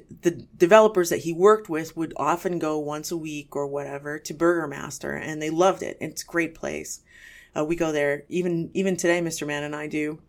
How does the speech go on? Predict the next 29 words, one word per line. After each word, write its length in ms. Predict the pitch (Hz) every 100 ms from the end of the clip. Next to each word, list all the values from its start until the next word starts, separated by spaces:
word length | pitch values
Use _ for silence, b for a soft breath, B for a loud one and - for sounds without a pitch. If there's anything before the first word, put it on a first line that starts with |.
| _ _ _ _ -
Um, 380 | 170 165 165 - _
it's 240 | - 165 175
a, 220 | 165 165 -
it's 140 | 185
actually 320 | 165 160 - 147
a 80 |
car 280 | - - 214
hop, 360 | 196 123 - - _
which 260 | - 175 -
is 220 | 185 -
<laughs> 0 |
really 420 | 233 190 208 202
charming. 480 | 196 190 196 170 143 - B B B B B
So, 340 | 226 202 196
uh, 320 | - 185 180 165
there's 220 | 214 214
a 40 | 208
Burgermaster 640 | 240 311 277 165 156 165
table 380 | 165 147 147 147
in 80 | 180
this 160 | 175
piece 240 | - 190 185
of 80 |
software 680 | - 165 185 - 120 143 156
that, 260 | - 160 -
uh, 140 | 151
someone 280 | 156 165 156
put 200 | 151 -
in. 260 | 147 143